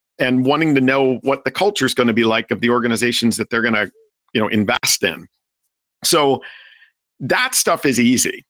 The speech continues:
Yeah, I think it's easy to find, all right, what are these buyers gonna find when they go do their own homework?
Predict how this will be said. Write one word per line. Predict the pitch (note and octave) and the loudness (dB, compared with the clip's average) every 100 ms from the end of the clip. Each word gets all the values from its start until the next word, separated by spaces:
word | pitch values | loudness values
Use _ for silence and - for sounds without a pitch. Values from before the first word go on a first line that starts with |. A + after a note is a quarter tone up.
| _ C#3+ | _ -4
Yeah, | C3+ | -2
I | C#3 | 0
think | F#3 D3+ | 0 2
it's | B2 | 0
easy | C3+ D3+ C#3 B2 | 0 0 2 0
to | A2 | 0
find, | - B2 A#2+ A2+ G#2+ G#2+ _ - | -2 -2 0 -2 -4 -8 _ -4
all | A#2+ | -2
right, | A2 - _ - - | -4 -8 _ -20 -6
what | B2 D3+ - | 0 0 0
are | D3+ | 0
these | C3+ A#2 | 2 0
buyers | - A#2+ A#2+ A#2 | 0 0 2 0
gonna | - A2 | -2 -4
find | - A2 A2 G#2+ | -2 -2 -2 -2
when | G#2 | -2
they | G#2 | -2
go | G#2+ G#2+ | -2 -2
do | G2 A2+ | 0 0
their | G#2 G2 | 2 0
own | G2 F#2 | 0 -2
homework? | G2+ G#2 A#2 C#3 - | -2 0 2 0 -6